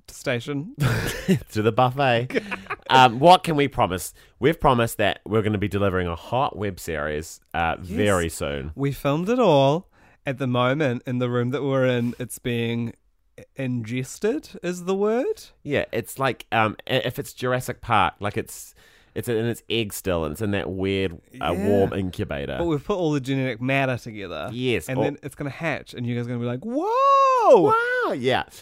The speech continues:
Speaker 2: And then it's gonna be like, "Okay, we need to sort out this po-,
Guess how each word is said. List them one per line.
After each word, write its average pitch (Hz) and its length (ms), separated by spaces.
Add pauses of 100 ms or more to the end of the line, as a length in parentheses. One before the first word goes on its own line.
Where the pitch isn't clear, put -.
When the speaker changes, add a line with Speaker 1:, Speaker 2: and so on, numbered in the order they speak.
(180)
Speaker 2:
And 107 100
then 110 100
it's 98 100
gonna 110 100
be 98 60
like, - 320
"Okay, 82 400 (140)
we 95 200
need 101 300
to 110 220 (460)
sort 101 300
out 92 240
this 92 140
po-, - 180